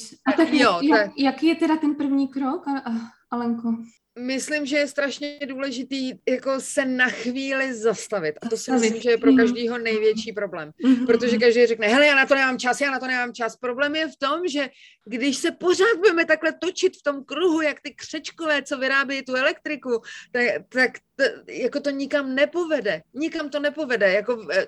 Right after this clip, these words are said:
Speaker 2: jako respektive povede, ale k ničemu dobrýmu. Povede to
Speaker 1: Mhm.
Speaker 2: k vyhoření, povede
Speaker 1: Mhm.
Speaker 2: to k depresím,
Speaker 1: Mhm.
Speaker 2: povede to k tomu, že začnete chlastat, nebo, jo,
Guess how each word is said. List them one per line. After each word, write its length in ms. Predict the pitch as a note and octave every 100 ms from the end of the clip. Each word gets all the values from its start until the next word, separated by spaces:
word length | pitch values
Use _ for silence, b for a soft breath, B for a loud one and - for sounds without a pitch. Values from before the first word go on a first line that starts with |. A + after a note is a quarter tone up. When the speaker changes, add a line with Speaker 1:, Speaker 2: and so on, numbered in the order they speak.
| -
Speaker 2:
jako 300 | A#3+ A#3 B3
respektive 500 | A#3+ C4+ - B3+ B3+
povede, 420 | B3 C4 D4 B3
ale 140 | A3+
k 80 | A3
ničemu 380 | A#3+ A3+ C4 B3
dobrýmu. 460 | B3+ A#3 B3 G#3 F3+
Povede 300 | G3+ A3+ A#3+
to 140 | A#3+
Speaker 1:
Mhm. 80 | A#3
Speaker 2:
k 40 |
vyhoření, 640 | B3 C4+ C#4 C4+ B3+ B3+
povede 380 | A#3 C#4 C#4+ C#4+
Speaker 1:
Mhm. 80 | C4
Speaker 2:
to 120 | G3
k 80 | F3+
depresím, 680 | G3 - C4+ C#4 - C4 B3+
Speaker 1:
Mhm. 460 | A#3+ A3+ A3 G#3+ A3+
Speaker 2:
povede 300 | A3+ A#3+ A#3+
to 240 | A#3 A3+
k 80 | G3+
tomu, 260 | A#3+ A#3 A#3+
že 160 | A#3
začnete 480 | A3+ A3 A#3 A#3 G#3+
chlastat, 600 | F#3+ G#3 - C4+ C4 B3
nebo, 240 | B3 A3 A#3+ A#3 G3+ -
jo, 140 | A#3+